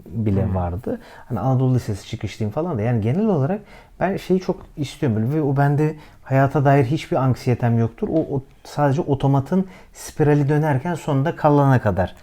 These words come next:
Speaker 2: Ha.
Speaker 1: Ya onun haricinde hiçbir şey yok ya. Her şeyin çözülebileceğine inan-, inanıyorum.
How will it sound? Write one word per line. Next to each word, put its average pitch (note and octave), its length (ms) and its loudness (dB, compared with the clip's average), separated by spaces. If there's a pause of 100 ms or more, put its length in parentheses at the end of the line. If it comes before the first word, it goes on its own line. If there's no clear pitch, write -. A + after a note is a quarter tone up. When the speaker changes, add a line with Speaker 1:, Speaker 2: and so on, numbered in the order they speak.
Speaker 2:
Ha. - 120 -12 (260)
Speaker 1:
Ya - 140 -8
onun G3+ 240 4
haricinde F#3 400 2
hiçbir F3+ 240 -2
şey D#3+ 220 0
yok A#2+ 160 2
ya. G#2 100 0
Her C#3 140 2
şeyin D3 200 -2
çözülebileceğine C3 640 2
inan-, C3+ 320 0
inanıyorum. B2+ 540 0